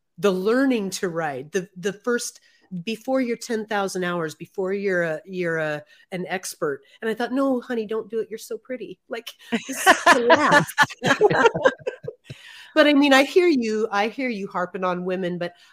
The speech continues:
I think that we all can recognize that we fall, fall into the weird socioeconomic stuff where we have these opinions and we have these things. But at the end of the day, nobody wants to see women dying, injured, and, and brutalized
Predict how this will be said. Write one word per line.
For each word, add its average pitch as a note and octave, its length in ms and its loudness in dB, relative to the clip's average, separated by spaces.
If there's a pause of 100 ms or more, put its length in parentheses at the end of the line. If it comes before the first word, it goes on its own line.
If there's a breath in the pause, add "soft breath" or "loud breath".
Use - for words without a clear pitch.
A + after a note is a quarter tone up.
I C4+ 100 -2
think E4 420 -6
that C#4 200 -6
we G#3+ 320 -10
all G3 220 -2
can G#3 200 -8
recognize F#3+ 840 -6 (240)
that F3+ 140 0
we F3+ 140 -6 (160)
fall, D#3 240 0
fall G#3 320 -2
into G3+ 220 0
the A3 100 0
weird F3+ 360 -6
socioeconomic E3+ 1500 -4
stuff E3 460 -4
where D#3+ 300 -4 (260 loud breath)
we F#3 140 -2
have F3+ 300 -4
these F3 220 -4
opinions F3+ 640 -4
and E3 100 -8
we F3+ 80 -6
have E3+ 300 -8
these E3+ 240 -10
things. F3 320 -4 (200 soft breath)
But F#3 120 -2
at G#3 140 0
the G3+ 100 0
end G#3+ 100 2
of A3+ 80 2
the F#3 60 0
day, E3+ 240 2
nobody F3+ 340 -4
wants G3+ 240 -4
to G3+ 80 -12
see F#3+ 220 -6
women E3+ 360 -2
dying, D#3 340 -4
injured, D#3 460 -8
and, D#3 220 -8 (100)
and D3 220 -8
brutalized D3 600 -6